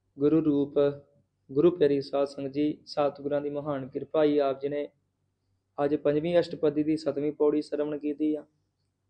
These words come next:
ਇਸੇ ਤਰ੍ਹਾਂ ਹੀ ਕੱਲ੍ਹ ਨੂੰ ਪੰਜਵੀਂ ਅਸ਼ਟਪਦੀ ਦੀ ਅੱਠਵੀਂ ਪੌੜੀ ਦੀ ਕਥਾ ਹੋਵੇਗੀ, ਫਿਰ ਅੱਗੇ ਛੇਵੀਂ ਪੌੜੀ, ਛੇਵੀਂ ਅਸ਼ਟਪਦੀ ਸ਼ੁਰੂ ਹੋਵੇਗੀ। ਆਪ ਸਮੂਹ ਸੰਗਤਾਂ ਨਾਲ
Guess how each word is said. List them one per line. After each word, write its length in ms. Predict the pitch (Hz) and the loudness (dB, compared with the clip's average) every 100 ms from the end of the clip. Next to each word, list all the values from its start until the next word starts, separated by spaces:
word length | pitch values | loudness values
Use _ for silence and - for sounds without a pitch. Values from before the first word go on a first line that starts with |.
| _ _ 160 | _ _ 0
ਇਸੇ 280 | 160 190 | 2 2
ਤਰ੍ਹਾਂ 260 | 165 156 151 | 2 2 2
ਹੀ 160 | 156 151 | 0 -2
ਕੱਲ੍ਹ 340 | 147 143 151 | -2 0 0
ਨੂੰ 320 | 151 147 143 _ _ _ _ _ _ _ _ _ _ | -2 -4 -8 _ _ _ _ _ _ _ _ _ _
ਪੰਜਵੀਂ 360 | 151 160 175 156 | 2 2 4 2
ਅਸ਼ਟਪਦੀ 420 | 156 147 147 151 | 0 -2 0 2
ਦੀ 160 | 156 - 147 | 2 2 -4
ਅੱਠਵੀਂ 280 | 151 156 156 | -2 -2 0
ਪੌੜੀ 380 | 147 139 147 | 0 0 0
ਦੀ 420 | 143 143 139 135 - _ _ _ _ _ _ _ _ 143 | 0 -2 -2 -6 -18 _ _ _ _ _ _ _ _ -6
ਕਥਾ 260 | 135 156 | 0 0
ਹੋਵੇਗੀ, 720 | 151 143 143 151 151 143 - _ _ _ _ | 2 4 4 4 2 0 -10 _ _ _ _
ਫਿਰ 260 | - 156 147 | 0 4 4
ਅੱਗੇ 260 | 139 147 | 4 4
ਛੇਵੀਂ 360 | 139 143 151 156 | 4 -2 -2 -4
ਪੌੜੀ, 420 | 160 139 143 - | -2 -2 -2 -6
ਛੇਵੀਂ 440 | - 156 147 165 165 | -6 0 0 0 0
ਅਸ਼ਟਪਦੀ 680 | 151 - 147 139 143 143 - _ _ _ _ _ _ _ _ _ | -2 -2 -6 -2 -2 -2 -6 _ _ _ _ _ _ _ _ _
ਸ਼ੁਰੂ 320 | - 160 175 | 0 4 4
ਹੋਵੇਗੀ। 600 | 170 143 151 147 143 - _ _ - | 6 4 2 0 -4 -8 _ _ 2
ਆਪ 160 | 151 | 2
ਸਮੂਹ 320 | 143 147 180 196 | 2 0 2 2
ਸੰਗਤਾਂ 400 | 151 147 151 | 0 -6 -4
ਨਾਲ 140 | 147 | -4